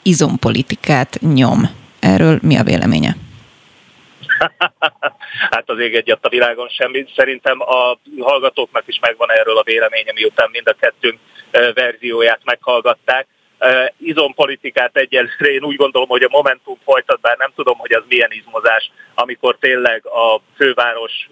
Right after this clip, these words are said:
Speaker 2: kormányozhatóságát és működését veszélyeztetik valaki politikai érdekből, és zsarolnak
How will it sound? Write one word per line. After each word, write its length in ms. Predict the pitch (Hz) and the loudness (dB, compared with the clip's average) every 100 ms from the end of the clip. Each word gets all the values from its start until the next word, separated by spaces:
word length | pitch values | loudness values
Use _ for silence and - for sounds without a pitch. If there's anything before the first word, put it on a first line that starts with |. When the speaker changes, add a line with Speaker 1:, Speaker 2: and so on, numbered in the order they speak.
| 135 - | -6 0
Speaker 2:
kormányozhatóságát 1200 | 135 127 120 117 - 113 120 104 120 113 113 110 | 2 2 -2 -4 -6 -4 -2 0 0 0 -2 -2
és 160 | 117 - | -8 -6
működését 680 | 127 - 123 113 101 120 113 | -4 -2 -2 0 0 -2 0
veszélyeztetik 800 | 120 - 117 113 104 - 117 107 | -2 -2 0 0 0 -6 -10 -4
valaki 420 | 123 117 - 113 - - - - | -2 -2 -4 -12 -14 -20 -8 -2
politikai 520 | 139 - - 113 107 | -2 -4 -2 0 2
érdekből, 600 | 113 110 113 107 110 107 | 0 0 -2 -2 -2 0
és 160 | 107 | 0
zsarolnak 540 | - 127 120 110 107 | 0 0 0 0 0